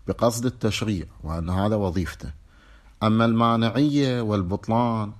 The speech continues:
ليعبر عنها بالحرمة الوضعية، هذه ما منوطة بأن ينوي أن هذه وظيفته، لا، هو نفس قول "آمين" موجب لبطلان الصلاة.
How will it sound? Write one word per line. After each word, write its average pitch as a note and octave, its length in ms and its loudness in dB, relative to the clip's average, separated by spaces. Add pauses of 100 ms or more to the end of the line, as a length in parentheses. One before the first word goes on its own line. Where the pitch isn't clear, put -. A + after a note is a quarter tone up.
ليعبر F#2 540 0
عنها G2 380 0
بالحرمة A2 520 -2
الوضعية، G#2 640 0 (640)
هذه G#2+ 200 4
ما C#3+ 260 6
منوطة D3 460 2
بأن A#2 560 0
ينوي A2 680 0
أن F#2+ 80 -2
هذه F#2+ 280 2
وظيفته، F2 540 -2 (200)
لا، - 80 -2
هو G#2 220 0
نفس A#2 340 -2
قول G2 260 2
"آمين" C3+ 500 0
موجب D3+ 280 0
لبطلان G2 460 0
الصلاة. D2 400 -8